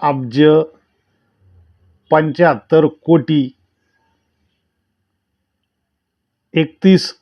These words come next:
लक्ष किंवा एकतीस लाख बावन्न हजार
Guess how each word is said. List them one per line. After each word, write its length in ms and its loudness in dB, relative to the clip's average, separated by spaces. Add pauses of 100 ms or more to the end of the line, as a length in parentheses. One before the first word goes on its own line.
(100)
लक्ष 380 0 (340)
किंवा 240 2
एकतीस 540 0
लाख 260 2 (1800)
बावन्न 560 2
हजार 500 -2